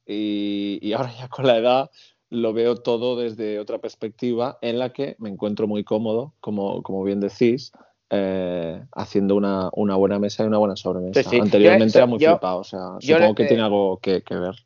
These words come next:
Speaker 2: No, no, yo estoy conven-, vamos, no, yo, yo estoy convencido de que es eso. Yo, todos los, eh, desde aquí un saludo a todos los panenquitas y,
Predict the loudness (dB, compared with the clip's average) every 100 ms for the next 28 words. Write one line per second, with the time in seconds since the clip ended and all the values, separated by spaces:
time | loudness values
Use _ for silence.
0 | _ _ 2 2 4 0 -2 -8 -6 -4
1 | -4 0 -2 -2 -10 -10 -10 -10 -10 -12
2 | -6 -4 -2 -4 -6 -4 -4 -6 -8 -8
3 | -6 -8 -6 -2 2 2 0 -2 -6 -8
4 | -6 -8 -6 -8 -2 0 0 -2 -4 -2
5 | 0 0 -2 -6 -8 -4 -4 -4 -8 -12
6 | -8 -2 -2 -2 -8 -10 -10